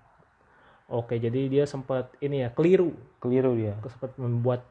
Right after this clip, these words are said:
Speaker 1: eh, a mistake.
Speaker 2: A mistake, ya.
Speaker 1: Oke, kita ba-,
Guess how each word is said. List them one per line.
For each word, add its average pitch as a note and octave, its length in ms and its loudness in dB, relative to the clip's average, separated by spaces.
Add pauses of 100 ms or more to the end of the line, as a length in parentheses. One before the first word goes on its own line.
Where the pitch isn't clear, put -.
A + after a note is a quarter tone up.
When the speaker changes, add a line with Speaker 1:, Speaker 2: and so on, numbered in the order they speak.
(220)
Speaker 1:
eh, B2 420 4
a - 180 -4
mistake. C3 640 2
Speaker 2:
A G#2+ 80 -8
mistake, A2 480 -6
ya. F#2 240 -8 (580)
Speaker 1:
Oke, B2+ 300 -8
kita A#2 500 -4
ba-, G#2+ 220 -6